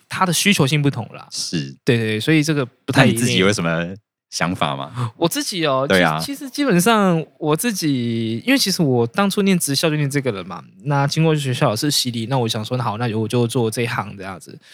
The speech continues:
Speaker 1: 所以我简单来说，我高中，高-，我念高职的时候就立志做这行。那做这行之后要做到什么职位呢？基本上，诶，对我来说啦，当然，当然就是说能够往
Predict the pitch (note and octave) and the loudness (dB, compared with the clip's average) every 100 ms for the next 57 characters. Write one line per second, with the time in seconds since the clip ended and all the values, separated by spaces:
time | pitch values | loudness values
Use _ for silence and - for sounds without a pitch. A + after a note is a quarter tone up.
0 | - - G#3 F3+ C#3 C3 F#3+ G3 F3+ C#3 | -20 -2 0 0 0 2 4 4 4 2
1 | B2 D#3+ D#3+ D#3+ D#3+ D#3+ D#3+ - - C#3+ | 4 2 2 -2 -2 2 4 2 -4 -4
2 | C#3 F#3 F3+ E3+ C3 C#3+ C3+ C3+ B2+ A#2+ | -2 2 4 4 0 0 2 2 0 -2
3 | A#2+ A2+ F2 D#3+ - - - A#3 C4+ B3 | -2 -4 -6 -10 -16 -20 -4 -2 0 2
4 | G3+ E3+ F#3+ G3 G3+ G3+ F#3+ F#3 D#3 B2 | 2 2 4 4 4 2 0 0 0 -6
5 | A#2+ B2 C3 D#3 C3 A#2+ A#2 - G3+ E3 | -6 -6 -2 0 2 0 -2 -2 -2 0
6 | B2+ D#3+ D3+ C#3+ C3+ B2+ C#3 - - - | 0 2 2 2 0 -4 -8 -14 -16 -20
7 | _ D3 C#3+ C3 C3 B2+ B2+ G3+ B2 A2 | _ -2 0 0 0 0 2 2 2 0
8 | A2+ C3 A#2+ G#2 F#2 D#2+ - F#3+ D#3 C#3 | 0 2 2 0 -2 -6 0 2 2 -2
9 | C3 C3+ - - F3 E3+ C3+ C3+ C3+ D3+ | -8 -12 -16 -2 0 2 2 -2 -2 -2
10 | D3 D3+ C#3 C3+ C3+ C3+ C3+ C3 C3 B2+ | 0 0 0 2 0 0 0 0 0 0
11 | B2+ B2+ A#2+ C3 D3+ C3 A2+ | -2 -2 -4 0 4 4 2